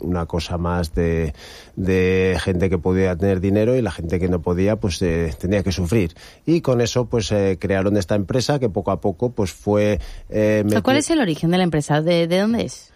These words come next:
Speaker 2: ¿Es
Speaker 1: Eh,
Speaker 2: inglesa?
Speaker 1: es inglesa, es inglesa, sí, sí.
Speaker 2: Mm.
Speaker 1: Ahora están basados en la isla de Guernsey,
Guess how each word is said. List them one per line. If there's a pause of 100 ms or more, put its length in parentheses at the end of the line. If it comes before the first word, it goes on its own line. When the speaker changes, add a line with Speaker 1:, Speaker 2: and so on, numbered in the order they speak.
(120)
Speaker 2:
¿Es
Speaker 1:
Eh,
Speaker 2:
inglesa?
Speaker 1:
es
inglesa,
es
inglesa,
sí,
sí. (320)
Speaker 2:
Mm.
Speaker 1:
Ahora
están
basados
en
la
isla
de
Guernsey,